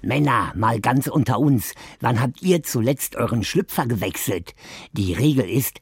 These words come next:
das macht man jeden Tag, Frau auch. Mann, jetzt mit zwei N, macht das aber nicht. Etwa jeder vierte von den Männern trägt seine Unterhose länger als einen Tag, hat jetzt eine Umfrage ergeben.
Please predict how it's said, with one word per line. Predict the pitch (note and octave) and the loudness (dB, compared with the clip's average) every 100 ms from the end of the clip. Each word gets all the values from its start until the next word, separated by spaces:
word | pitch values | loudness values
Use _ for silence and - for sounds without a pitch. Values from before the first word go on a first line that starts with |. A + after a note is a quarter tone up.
| _ | _
das | - F2+ - | -2 -2 0
macht | G#2 G2+ - | 0 0 0
man | B2 G2 | 0 2
jeden | G#2 A#2+ G2+ F#2 | 2 2 0 0
Tag, | C3+ B2 F2 - - | 0 0 -2 -6 -14
Frau | - B2+ A2+ | -4 0 0
auch. | - B2+ - - - - - - | 2 0 0 -10 -20 -20 -20 -6
Mann, | - F2+ G#2 D#3+ E3 - - | 0 4 4 4 2 -2 -6
jetzt | G2+ F2 - G2+ | -4 -4 -6 -10
mit | - - | -10 -8
zwei | - G2+ F#2+ C3+ | -4 0 2 2
N, | C#3+ D3+ D#3 - - _ - | 4 4 4 2 -6 _ -2
macht | F#2+ - - | 0 0 -2
das | G#2+ - | -6 -4
aber | A2 A#2+ | -4 0
nicht. | A#2 G#2+ F#2+ - - - - - | 2 2 0 -6 -16 -20 -18 -6
Etwa | - - | -4 -2
jeder | A#2+ C3+ D3+ C3+ | 0 2 2 0
vierte | B2 - C3 D3 E3 | -6 -2 0 0 0
von | D#3 D3+ | 2 4
den | C#3+ | 6
Männern | C#3 E3+ E3 D#3+ | 4 4 4 2
trägt | D3 C#3 - | 2 -2 0
seine | C#3+ B2 C3 | 2 2 4
Unterhose | F3 F3 C#3 C#3+ C#3+ C3 | 4 4 2 4 2 2
länger | A#2+ E3 E3+ D#3 C#3 | 2 4 4 2 0
als | A#2 A2 - | -4 -4 -4
einen | B2+ C#3+ C#3+ C#3 C3+ - | 0 4 4 4 4 0
Tag, | B2 G2 D#2+ - - | 0 2 0 -6 -10
hat | - G#2 | -4 -2
jetzt | G2+ E2 - | -2 -6 -6
eine | - F2 - | -6 -4 2
Umfrage | E3 D#3 - F2 F#2 | 2 2 2 0 -2
ergeben. | E2 F2+ F#2+ F#2 D2 | -6 -4 -2 -2 -6